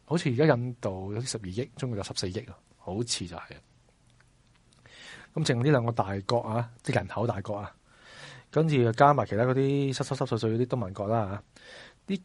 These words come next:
十六個國家嘅人口啊，已經佔咗世界一半啊，G D P啊佔咗世界三分之一。噉所以咧，呢個簡直係一個咧，成個一個經濟嘅一，一，一，一，一個，一個好大嘅，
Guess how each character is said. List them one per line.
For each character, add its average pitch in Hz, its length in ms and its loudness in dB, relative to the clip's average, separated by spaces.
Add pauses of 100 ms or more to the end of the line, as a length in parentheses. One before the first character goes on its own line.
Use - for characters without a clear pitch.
(120)
十 - 160 2
六 127 120 0
個 123 60 -2
國 131 200 2
家 147 200 10
嘅 135 180 -2
人 98 180 2
口 113 300 0
啊， 139 120 2 (300)
已 151 120 -4
經 123 180 -2
佔 135 40 0
咗 143 40 0
世 113 160 2
界 104 80 -2
一 110 120 4 (120)
半 85 240 -12
啊 - 80 -20 (720)
，G 160 180 2
D 170 140 4
P 160 180 6
啊 127 40 4
佔 120 180 0
咗 135 100 2
世 113 220 2
界 107 100 0
三 131 160 2
分 113 140 -2
之 - 140 -4
一。 107 40 -2
噉 - 920 -6
所 151 200 4
以 151 200 2
咧， 160 120 4
呢 196 240 0
個 170 120 0
簡 151 340 -2
直 143 160 0
係 110 200 -2
一 131 40 2
個 113 220 -6
咧， 117 140 -2 (680)
成 101 380 -8
個 123 240 2
一 - 40 2
個 113 380 0
經 143 280 -2
濟 113 180 4
嘅 101 760 -2 (140)
一， 143 80 -2
一， 131 100 0
一， 135 300 0
一， 139 500 -4
一 135 40 -2
個， 107 420 -2 (340)
一 135 60 -4
個 117 260 -2
好 110 140 -4
大 113 280 4
嘅， 98 600 -4